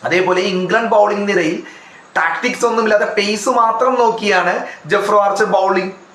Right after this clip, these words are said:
നടത്തിയെന്ന് പറയാം. പക്ഷേ ബ്രൈഡൻ കെയ്സ് അദ്ദേഹത്തിന് മനോഹരമായ ബൗളിംഗ്, മൂന്ന് വിക്കറ്റുകൾ വീഴ്ത്തിയ ബൗളിംഗ്, മനോഹരമായ ബാറ്റിംഗ് ആയിരുന്നു ഇന്ന് കാഴ്ചവെച്ചത്.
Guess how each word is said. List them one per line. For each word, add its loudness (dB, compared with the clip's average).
നടത്തിയെന്ന് 2
പറയാം. 0
പക്ഷേ -2
ബ്രൈഡൻ 0
കെയ്സ് 0
അദ്ദേഹത്തിന് 2
മനോഹരമായ 2
ബൗളിംഗ്, 0
മൂന്ന് -2
വിക്കറ്റുകൾ -2
വീഴ്ത്തിയ -2
ബൗളിംഗ്, 0
മനോഹരമായ 0
ബാറ്റിംഗ് -2
ആയിരുന്നു -2
ഇന്ന് -2
കാഴ്ചവെച്ചത്. -4